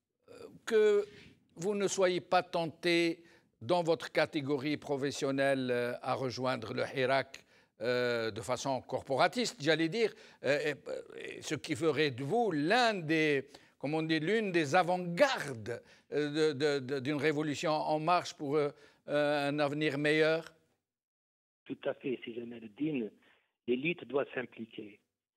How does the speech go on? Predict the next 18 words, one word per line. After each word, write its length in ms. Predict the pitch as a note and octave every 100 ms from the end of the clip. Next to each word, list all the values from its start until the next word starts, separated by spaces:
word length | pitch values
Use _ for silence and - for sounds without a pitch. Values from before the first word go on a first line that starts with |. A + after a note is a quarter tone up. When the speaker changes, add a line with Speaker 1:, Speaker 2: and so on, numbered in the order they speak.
| _ C3
Speaker 2:
Mais, 420 | C#3 D3 C#3+ C3
euh, 300 | A#2+ A#2 A2
je 80 | A#2
tiens 220 | - C#3
à 40 |
vous 160 | A2+ C3
dire 280 | C3 B3 -
que 80 | B2
beaucoup 440 | G2+ C#3+ D#3 F#3+
de 100 | E3+
confrères 480 | - D3 - C4 A3+
et 60 | B2+
de 120 | A2+
consoeurs 500 | - D#3 - D#4+ D4 -
sont 180 | - G4+
dans 160 | B3+ A#2+
le 60 | -
Hirak. 300 | F#3 C#4+ D#4+